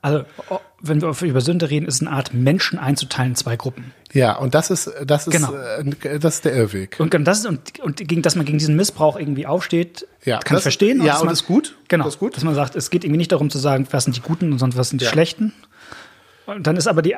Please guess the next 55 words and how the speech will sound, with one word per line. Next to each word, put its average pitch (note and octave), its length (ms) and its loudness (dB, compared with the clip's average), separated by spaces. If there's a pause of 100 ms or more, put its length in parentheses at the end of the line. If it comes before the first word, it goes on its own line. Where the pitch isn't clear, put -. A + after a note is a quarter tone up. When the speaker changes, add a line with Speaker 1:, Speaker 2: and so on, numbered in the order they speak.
(160)
Speaker 1:
Antwort E3 240 0
halt, F3 140 0
wir C#3+ 80 -2
sind G3+ 140 2
doch G#3 100 0
alle B3 220 4
gut. A2+ 320 -8 (300)
<laughs> - 320 -6
Speaker 2:
Ja, D#3+ 180 -2
genau. C#3 380 -4 (760)
Speaker 1:
Äh, E3+ 320 -2
genau, D3+ 240 2
wie E3+ 80 4
Speaker 2:
Das E3+ 160 0
habe G3 100 -2
ich G3 100 2
auch - 80 4
schon - 120 0
erlebt, D#3+ 240 2
wenn, D#3+ 200 2
wenn D3+ 120 4
ich, - 220 -4
wenn, C#3 320 2
ich C#3+ 100 -2
habe D#3 100 2
das D3+ 140 -2
auch D#3+ 120 2
schon E3+ 120 -2
erlebt, E3 220 0
dass C#3 140 0
sich C#3 120 -6
jemand D#3+ 260 2
von D3 120 0
meiner, C3+ 480 2
von B2 200 0
Sachen B2+ 240 0
erzählt, C#3+ 360 0
die D3 60 0
ich C3+ 120 0
als B2 160 0
meine A2+ 180 2
Sünde A#2+ 280 2
empfinde, E3+ 500 0 (800)
ähm, C3 160 2
und B2+ 220 -2
unter B2+ 240 2
denen A#2+ 140 2
ich - 120 -4
leide B2+ 300 2
und C#3+ 80 2
an B2 120 0
die A2 80 -6
ich - 100 -2
schlecht C3 260 0
finde. D#3+ 320 0